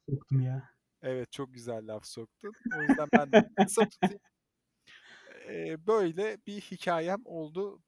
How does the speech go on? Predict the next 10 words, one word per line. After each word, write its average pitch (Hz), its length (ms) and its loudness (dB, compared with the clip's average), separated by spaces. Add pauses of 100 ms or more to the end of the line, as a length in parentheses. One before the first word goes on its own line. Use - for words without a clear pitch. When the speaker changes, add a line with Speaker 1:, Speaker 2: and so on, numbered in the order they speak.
Speaker 2:
benim 123 320 -6
de. - 80 -14 (1300)
Speaker 1:
Bu 151 100 12
arada 277 240 10
ben 262 180 4
sanırım 214 420 8
konuşurken 185 600 4
üniversitemin 165 580 8
isminden 143 540 6 (340)
bahsetmedim. 120 600 2